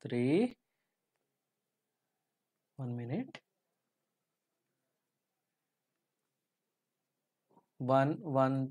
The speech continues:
three minus forty-nine. So if you take, if you subtract one one three minus sixty-four, then here what will be getting that one? Nine,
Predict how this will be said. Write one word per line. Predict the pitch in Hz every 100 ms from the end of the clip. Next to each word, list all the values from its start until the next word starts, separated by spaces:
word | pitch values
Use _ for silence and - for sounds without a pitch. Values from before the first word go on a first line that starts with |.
| 131
three | 123 131 233 277
minus | 143 123 123 151 294 - - - _ _ -
forty-nine. | 117 107 113 110 110 -
So | - 185 185
if | 180 190
you | 185 170 -
take, | 165 160
if | 156
you | 147
subtract | 147 139 - 180 202 - - - _
one | 139 147 165
one | 170 165 165 151
three | 147 143 208 - _
minus | 139 143 180 -
sixty-four, | 147 - - 156 151 - 110 - - - - _ 135
then | 147 175
here | 170 190 160 151 190 160
what | 156 160
will | 175
be | 170 160
getting | 160 156 160 160
that | 151 147
one? | 147 143 147 147 _ _ _ _ _ _ _ _ _ _
Nine, | 139 127 127 170 285